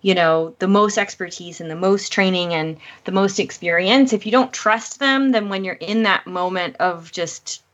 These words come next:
total vulnerability, you're not really gonna be able to hear what they have to say and feel like they have your back. So, um, you know, asking,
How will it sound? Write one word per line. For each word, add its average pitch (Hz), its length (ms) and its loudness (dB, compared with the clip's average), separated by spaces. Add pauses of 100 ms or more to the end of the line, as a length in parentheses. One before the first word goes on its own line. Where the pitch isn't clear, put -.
(120)
total 180 320 -4
vulnerability, 175 920 2 (240)
you're 175 140 0
not 185 240 6
really 165 240 0
gonna 165 160 -4
be 165 100 -4
able 156 160 -4
to 156 60 -10
hear 151 680 -2 (480)
what - 280 2
they 165 100 -2
have 143 240 -2
to 156 100 -16
say 151 560 0 (160)
and 160 180 -6
feel 160 180 0
like 143 380 2 (120)
they 165 100 -6
have 151 200 -2
your 185 80 -6
back. - 320 -2
So, 160 380 2 (640)
um, 170 520 2 (560)
you 220 100 4
know, 190 100 6
asking, 226 680 0